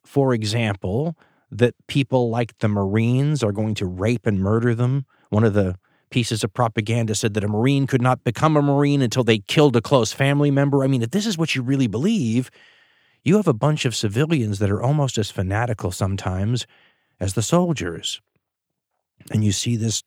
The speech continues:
play out tragically on Saipan and on Guam, Saipan most of all, though. And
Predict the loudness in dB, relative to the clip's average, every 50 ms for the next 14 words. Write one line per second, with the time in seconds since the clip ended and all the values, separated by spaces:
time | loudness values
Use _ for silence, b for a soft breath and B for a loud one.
0 | -14 _ -8 -4 -4 -2 -2 -2 -2 -4 -6 -8 -12 -2 0 0 0 2 0 -2
1 | -4 -4 -2 -2 -2 -2 -2 -2 -4 -2 -2 -2 -2 -2 -2 -4 -6 -6 -4 -2
2 | -2 -2 -2 -2 b b b b 0 2 4 4 4 2 0 0 -4 -6 -6 -6
3 | -6 -6 -6 -6 -4 -4 -6 b b b b b 0 2 2 2 2 0 0 2
4 | 2 0 -2 -2 -4 -2 0 0 2 2 0 0 0 -2 -2 -2 B B B B
5 | B B B B B B 0 0 2 2 0 0 -2